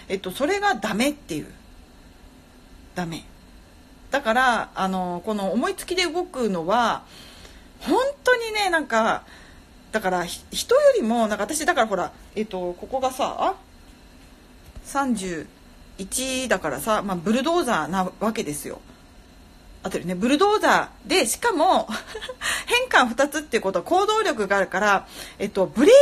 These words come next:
ーキのないブルドーザーみたいなもんなのよ。なのに、もう、思いつきで動いちゃダメ。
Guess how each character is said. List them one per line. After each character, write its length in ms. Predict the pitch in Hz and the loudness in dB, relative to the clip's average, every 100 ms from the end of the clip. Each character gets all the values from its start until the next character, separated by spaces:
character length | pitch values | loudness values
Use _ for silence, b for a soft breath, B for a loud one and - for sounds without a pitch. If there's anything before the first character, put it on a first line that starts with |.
| 554 | 8
ー 20 | |
キ 80 | 453 | 2
の 80 | 349 | 2
な 160 | 277 | 4
い 60 | 240 | 4
ブ 120 | 196 | 2
ル 100 | 302 | 2
ド 100 | 415 | 4
ー 80 | 466 | 4
ザ 80 | 466 | 2
ー 40 | |
み 80 | 349 | 2
た 120 | 302 | 2
い 40 | |
な 80 | 196 | 2
も 260 | 180 214 339 | 2 2 4
ん 60 | |
な 120 | 480 415 | 2 0
の 100 | 208 | -2
よ。 220 | 139 - B B | -4 -6 B B
な 160 | 349 | 4
の 140 | 508 339 | 4 2
に、 420 | 294 440 403 - B B B B | 2 2 -2 -4 B B B B
も 420 | 220 277 220 147 - | 2 4 2 -2 -4
う、 60 | 226 | 0
思 180 | 330 440 | 2 2
い 80 | |
つ 100 | - | -2
き 100 | - | -2
で 120 | 381 320 | 0 2
動 200 | 269 427 | 2 2
い 60 | |
ち 80 | - | 0
ゃ 20 | |
ダ 140 | 214 165 | -4 0
メ。 220 | 277 | 0